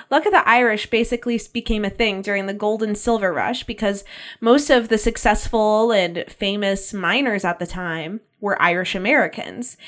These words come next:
And so people ended up calling it the luck of the Irish, that they had this, like, huge mining fortune. Um, so this was a bad connotation, obviously, because Irish Americans were heavily disliked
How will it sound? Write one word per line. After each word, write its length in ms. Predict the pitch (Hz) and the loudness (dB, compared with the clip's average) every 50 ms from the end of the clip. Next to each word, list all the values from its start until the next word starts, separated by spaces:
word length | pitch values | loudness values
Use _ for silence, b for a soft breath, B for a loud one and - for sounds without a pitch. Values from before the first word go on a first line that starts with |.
| B B B B - | B B B B -6
And 100 | 226 - | 0 2
so 120 | 233 214 | 2 0
people 800 | 214 - 277 294 302 - 262 226 220 226 240 247 - - - _ - | 0 0 -2 0 4 4 4 4 6 6 6 4 4 2 -4 _ -6
ended 260 | 208 208 208 208 202 | -4 -2 -2 0 0
up 180 | 180 - - - | 0 0 -2 -8
calling 420 | - - 240 247 262 247 226 196 | -4 -2 0 0 2 0 0 -2
it 160 | 185 165 - | -4 -4 -2
the 100 | - 190 185 | -4 -4 -2
luck 260 | 180 185 190 190 - | 2 0 0 2 0
of 100 | 202 185 | -2 0
the 180 | 196 185 - | 2 2 4
Irish, 720 | - 196 220 233 208 160 147 175 214 233 - - - - 262 - _ _ _ | 4 6 6 4 4 2 0 0 -2 -4 -6 -8 -10 -12 -18 -20 _ _ _
that 280 | 190 165 - - _ | -2 -2 -2 -2 _
they 140 | - 190 190 | -6 -4 -4
had 300 | 180 160 165 165 180 180 | -4 -2 -2 -2 -2 -2
this, 260 | 185 180 175 - - | -4 -6 -8 -6 -8
like, 220 | 185 165 139 - - | -8 -8 -8 -8 -12
huge 260 | - 190 170 165 - | -12 -12 -12 -10 -10
mining 360 | 190 165 151 170 175 185 208 220 | -10 -8 -8 -8 -6 -8 -8 -8
fortune. 600 | - - 240 240 247 - 302 302 311 339 359 - B B B B B B B B B B B B _ | -4 -2 -2 -2 -2 -2 -2 0 0 0 -2 -4 B B B B B B B B B B B B _
Um, 440 | 202 208 202 196 196 185 - - - - | 2 4 4 2 0 -2 -4 -8 -14 -10
so 260 | - - - 233 226 | -4 2 2 2 2
this 220 | 214 - 262 254 | 2 -2 -2 -2
was 100 | 262 247 220 | 0 -2 -2
a 60 | 202 | 2
bad 320 | 208 226 233 240 247 240 | 4 6 6 6 6 2
connotation, 640 | - 226 214 196 185 170 - 247 240 233 - 233 208 | 0 -4 -2 -2 -4 -2 0 0 0 0 0 -2 -2
obviously, 640 | - 185 190 185 190 185 185 - - 196 180 170 175 | -2 -4 -4 -4 -6 -8 -8 -8 -8 -6 -6 -6 -6
because 460 | 170 165 - - - 202 190 185 190 | -6 -8 -10 -6 -4 -4 -4 -4 -4
Irish 540 | - 175 180 185 185 185 180 - - - - b b b b b b - | -4 -4 -4 -4 -4 -6 -6 -8 -12 -12 -18 b b b b b b -12
Americans 500 | 202 190 180 185 180 185 180 185 165 - | -8 -4 -4 -4 -4 -6 -8 -8 -8 -8
were 80 | 185 | -6
heavily 300 | 170 175 175 185 185 185 | -6 -6 -6 -6 -6 -6
disliked 760 | 180 175 - - 202 185 185 185 185 185 - - - - - | -6 -8 -6 -2 0 2 2 2 0 -2 -8 -14 -14 -16 -16